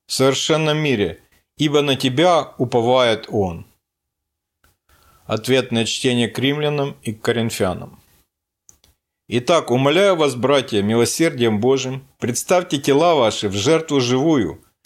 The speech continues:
святую, благоугодную Богу, для разумного служения вашего. И не сообразуйтесь с веком сим,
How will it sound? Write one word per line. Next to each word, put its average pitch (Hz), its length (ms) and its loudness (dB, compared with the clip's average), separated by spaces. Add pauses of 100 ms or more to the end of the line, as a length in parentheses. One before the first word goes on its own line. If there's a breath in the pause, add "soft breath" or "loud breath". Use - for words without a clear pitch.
(160)
святую, 139 800 0 (160)
благоугодную 117 960 0
Богу, 117 540 -2 (680)
для 113 180 0
разумного 165 920 0
служения 143 720 0
вашего. 98 680 -2 (1400)
И 135 140 -2
не 175 120 2
сообразуйтесь 180 840 0
с 120 60 -4
веком 120 360 0
сим, 87 420 -8